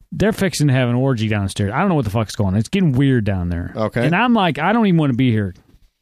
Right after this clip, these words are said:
Speaker 1: So I took, I took my dick head out and smushed it like, like
Speaker 2: Oh,
Speaker 1: on
Speaker 2: so
Speaker 1: this
Speaker 2: you mushroom tipped. You didn't teabag. You
Speaker 1: Well, I
Speaker 2: mushroom
Speaker 1: smushed
Speaker 2: tipped.
Speaker 1: it all on there.
Speaker 2: <laughs> Nice.
Speaker 1: I put, I put my dick
Speaker 2: You
Speaker 1: head
Speaker 2: put a dick print on there?
Speaker 1: on, on his driver's side window. So, like, when it would
Speaker 2: Nice.
Speaker 1: fog up, he would see the dick head.
Speaker 2: Yeah.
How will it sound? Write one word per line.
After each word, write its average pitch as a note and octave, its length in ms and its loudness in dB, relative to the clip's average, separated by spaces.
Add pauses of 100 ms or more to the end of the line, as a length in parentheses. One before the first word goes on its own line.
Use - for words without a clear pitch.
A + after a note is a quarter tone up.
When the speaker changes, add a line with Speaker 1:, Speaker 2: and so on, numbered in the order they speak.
(520)
Speaker 1:
So D3 120 -2
I C#3 60 2
took, D#3 320 -2
I B2+ 180 2
took B2+ 280 -2
my B2+ 140 2
dick C3 200 -2
head B2+ 180 0
out C3 200 2
and A#2 100 -2
smushed - 480 -2
it A2+ 140 -2 (340)
like, A#2 280 -2 (140)
like C3 220 -2
Speaker 2:
Oh, F3+ 140 2
Speaker 1:
on D#3 80 0
Speaker 2:
so C3 60 -2
Speaker 1:
this F#3+ 100 -2
Speaker 2:
you A3 100 0
mushroom E3 460 -4
tipped. G2 380 -6
You C3+ 120 -4
didn't C3 240 -2
teabag. E3 400 -2
You A#3 80 2
Speaker 1:
Well, C#4 160 2
I C4 140 0
Speaker 2:
mushroom G#3 260 0
Speaker 1:
smushed B3+ 140 0
Speaker 2:
tipped. - 40 0
Speaker 1:
it F#3+ 60 0
all D#3+ 200 2
on C#3+ 180 0
there. F#2 300 -6 (260)
Speaker 2:
<laughs> - 140 -10 (160)
Nice. A#2+ 420 -2
Speaker 1:
I D3 120 -2
put, B3+ 220 -2
I F3+ 80 0
put C4+ 220 -2
my A3+ 160 2
dick D3+ 340 -2
Speaker 2:
You C3+ 120 0
Speaker 1:
head F3 80 2
Speaker 2:
put E3+ 100 0
a D3+ 60 0
dick C#3+ 300 -2
print D#3+ 220 -2
on D#3+ 140 0
there? D#3+ 220 -4 (380)
Speaker 1:
on, D3 200 2
on D#3 220 2
his C#3+ 160 0 (120)
driver's D#3+ 480 2
side D#3+ 200 2
window. C3+ 320 2
So, B2 240 0
like, A#2+ 220 0
when C3 200 0
it C3 40 2
would B2+ 80 2
Speaker 2:
Nice. G2 80 -6
Speaker 1:
fog C3+ 220 2
up, B2+ 140 -2
he A#2+ 80 2
would A2+ 140 -2
see A#2+ 100 -4
the G#2 80 -8
dick G#2+ 240 -4
head. F#2 180 -6
Speaker 2:
Yeah. B2+ 280 -4